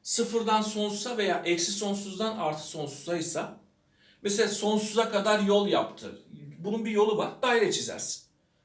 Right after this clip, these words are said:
Bir daire yörüngesinde yol ne zaman biter? Sonsuza kadar bitmez. Dolayısıyla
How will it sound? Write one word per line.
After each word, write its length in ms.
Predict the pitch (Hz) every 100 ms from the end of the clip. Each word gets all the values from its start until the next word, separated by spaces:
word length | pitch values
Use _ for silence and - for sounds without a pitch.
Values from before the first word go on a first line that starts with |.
| _
Bir 120 | 233
daire 320 | 226 196 196 180
yörüngesinde 920 | 170 170 170 165 - 143 147 247 - _ _ _
yol 200 | 196 208
ne 120 | 220
zaman 340 | 208 190 156 147
biter? 300 | 151 220 247 - _
Sonsuza 500 | - - 196 - 180
kadar 380 | 151 170 240 - - -
bitmez. 460 | 160 160 - - - - - -
Dolayısıyla 600 | 202 247 233 277 214 -